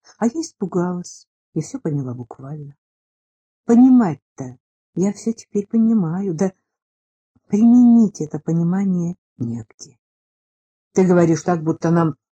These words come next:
по семьдесят лет, и всё навеки кончено», возмутился Павел. «Нет, нет, не в возрасте дело». Машу терзала смутная мысль, не дающая ей покоя с того самого момента,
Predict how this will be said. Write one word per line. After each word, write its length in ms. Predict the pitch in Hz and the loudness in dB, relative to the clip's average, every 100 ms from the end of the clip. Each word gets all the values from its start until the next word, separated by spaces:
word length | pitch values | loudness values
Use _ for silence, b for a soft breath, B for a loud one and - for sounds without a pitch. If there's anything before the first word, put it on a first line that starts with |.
| - | -4
по 100 | 190 | -2
семьдесят 720 | - 175 170 160 170 170 180 | 0 -2 0 -2 -4 -6 -4
лет, 260 | 226 202 | -4 -2
и 280 | 160 151 147 - | -2 -4 -6 -12
всё 420 | - - - 240 269 | -20 -8 0 2 4
навеки 460 | 247 214 214 185 | 4 2 -2 -4
кончено», 880 | - - 165 175 170 - 165 156 156 _ _ _ _ | -8 -4 -2 -2 -4 -6 -6 -6 -10 _ _ _ _
возмутился 680 | 151 175 170 165 190 165 175 - | -4 0 0 0 -2 -2 -6 -8
Павел. 360 | 247 196 175 - _ | -6 -4 -6 -8 _
«Нет, 520 | 233 294 269 156 123 - | 4 6 6 4 -2 -6
нет, 340 | - 190 127 - | -4 -2 -4 0
не 180 | 220 254 | 2 2
в 60 | |
возрасте 500 | 233 226 143 139 123 | 0 -4 -6 -10 -12
дело». 440 | 113 87 82 - _ _ _ _ _ _ _ _ _ | -12 -14 -14 -18 _ _ _ _ _ _ _ _ _
Машу 420 | - 170 170 - 151 | 0 2 0 -4 -4
терзала 760 | 165 156 143 147 143 147 143 - _ | -4 -4 -2 -2 -2 -4 -8 -12 _
смутная 600 | - 175 185 208 214 202 | -8 0 2 2 2 2
мысль, 400 | 185 170 175 180 | 2 2 0 0
не 160 | 175 170 | 0 2
дающая 440 | 160 160 160 - | 2 0 -2 -2
ей 180 | 160 165 | 0 0
покоя 460 | 160 151 - 165 165 | 0 -4 -2 -2 -2
с 100 | 151 | -4
того 220 | 156 156 | -6 -4
самого 440 | - 170 165 156 | -4 -4 -2 -2
момента, 720 | 156 147 147 147 151 - 170 | -2 -2 -2 -2 -4 -8 -12